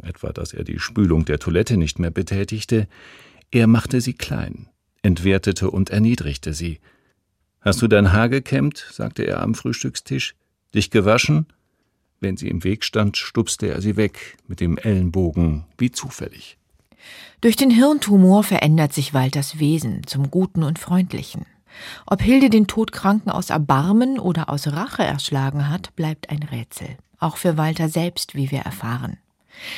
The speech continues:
Speaker 2: Denn Angelika Klüssendorf verschränkt das Figurenmosaik auf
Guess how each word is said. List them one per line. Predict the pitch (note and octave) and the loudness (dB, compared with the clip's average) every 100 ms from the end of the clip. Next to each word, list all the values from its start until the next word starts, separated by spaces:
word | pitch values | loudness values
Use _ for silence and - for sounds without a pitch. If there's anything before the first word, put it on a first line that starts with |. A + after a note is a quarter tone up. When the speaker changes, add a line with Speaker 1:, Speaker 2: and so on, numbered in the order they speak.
| - - | -6 2
Speaker 2:
Denn | A#3 | 4
Angelika | A#3 A#3 C4 B3+ B3 | 6 4 4 2 -2
Klüssendorf | - C#4+ A#3 E3+ E3+ A#3+ | 0 0 4 4 4 0
verschränkt | - F#3 - F#3 F#3+ | -4 -4 2 2 2
das | - | -4
Figurenmosaik | - E3+ G3 G#3 F3+ F3 E3+ E3 E3 - | -4 -2 0 4 4 4 2 -2 -4 -8
auf | D3+ | -10